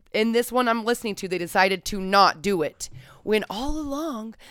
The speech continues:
they probably would have found shit. Because, you know, I found out later on things were moved. Anyways, it's crazy. So they had the authority right then and there to go, "No, we're not gonna dig. We haven't really found too much," when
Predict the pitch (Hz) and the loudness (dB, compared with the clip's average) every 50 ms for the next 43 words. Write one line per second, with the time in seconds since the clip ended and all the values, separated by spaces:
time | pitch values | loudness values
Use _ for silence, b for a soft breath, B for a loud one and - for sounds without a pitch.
0 | b b 247 277 - - - 220 226 226 226 196 233 226 269 247 233 254 277 262 | b b -6 -2 -2 -2 -2 -2 -4 -4 -6 -8 -8 -8 -8 -8 -6 -6 -6 -6
1 | - - 233 247 302 330 339 330 - - - - 180 151 - - - b b b | -8 -8 -8 -8 -8 -8 -10 -12 -12 -12 -8 -6 -6 -6 -8 -10 -16 b b b
2 | b b 208 202 - 208 175 190 170 151 147 147 156 160 - 170 156 151 147 135 | b b -8 -4 -4 -4 -4 -4 -6 -6 -6 -6 -8 -4 -2 -2 -2 0 -2 0
3 | 147 156 147 151 147 143 143 143 - 151 147 135 143 147 156 156 - - - 311 | 0 0 0 0 -2 -2 -4 -4 -6 -8 -8 -8 -10 -8 -8 -8 -4 0 2 4
4 | 320 294 202 147 - - - - b b b b b b - 233 240 - - 403 | 4 4 2 -2 -6 -8 -14 -18 b b b b b b -4 -4 -2 2 4 4
5 | 381 214 165 160 202 208 196 226 254 277 247 208 220 196 - 220 214 208 208 202 | 4 4 2 -4 -4 -2 -2 0 0 0 0 0 -2 -2 -2 -4 -2 -2 0 0
6 | 196 190 - 202 208 202 202 196 190 185 180 165 180 175 175 165 - B B B | 0 0 0 -2 -4 -2 0 0 0 0 2 2 2 2 2 0 -4 B B B
7 | B B B B B - 240 254 262 269 262 254 247 247 247 240 254 277 285 269 | B B B B B -4 -2 2 4 6 6 6 6 4 2 2 2 2 2 2
8 | 233 - 208 190 180 - 175 175 175 175 175 175 220 247 262 254 233 165 160 202 | 0 0 -2 -2 -2 0 0 0 2 2 0 0 0 0 0 0 -2 -2 -4 -4
9 | 202 202 - 196 190 190 196 196 - 202 190 180 170 170 - - - 202 220 208 | -4 -4 -2 -2 -2 -2 -2 -4 -6 -6 -4 -4 -4 -4 -6 -10 -6 -2 -2 0
10 | 202 196 190 190 185 190 185 | 2 0 0 -2 -2 -6 -8